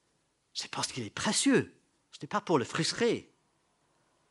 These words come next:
On dit que la sexualité est comme un feu. Dans le contexte d'une cheminée, un feu est attirant et beau, il donne de la lumière, de la chaleur. Mais s'il sort de ce contexte,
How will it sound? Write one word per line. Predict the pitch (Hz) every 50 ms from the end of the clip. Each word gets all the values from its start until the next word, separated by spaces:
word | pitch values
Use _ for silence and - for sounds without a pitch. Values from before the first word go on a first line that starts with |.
| _ _ _ _ _ _ _ _ _ _ _ _ _ _ _ _
On | 135 123
dit | - 208 -
que | - 190
la | 160 147
sexualité | - - 175 170 - - 170 165 170 190 180 - 156 135
est | 123 -
comme | - 139 123
un | 120 113
feu. | - - - - - 202 220 180 - - - _ _ _ _ _ _ _ _ _ _ _ _ - - - _ _
Dans | 160 151
le | 143 151
contexte | 147 - - - 202 185 - 208 202 202 - -
d'une | - 139 131 123 120 107
cheminée, | - - - 165 165 170 165 165 170 202 226 - - _ _ _ _ _ _ _ _ _ _ _ _
un | - 135 127
feu | - - - 165 165 165 165 170 - -
est | 123 117 113 110 - - _ _ _ _ _ _ _ _ _ _ _ _ _ _ _ _ _
attirant | - - - - - 196 196 202 240 233 170 107 98
et | 107 123 120
beau, | - - 226 233 262 254 165 113 -
il | 123 139 131
donne | - 170 160 147
de | 147 143
la | 139 131
lumière, | 127 131 139 156 165 170 175 175 165 135 113 - -
de | - 123
la | 117 113
chaleur. | 107 - - 127 131 131 110 95 90 - _ _ _ _ _ _ _ _ _ _ _ _ _ _ _ _ _ _ _ _ _ _ _ _
Mais | - 123 123 131 120
s'il | - - - 139 123
sort | - - - - 202 226 226 196
de | 147
ce | 135 - -
contexte, | - - - 87 - - - - - - - - - -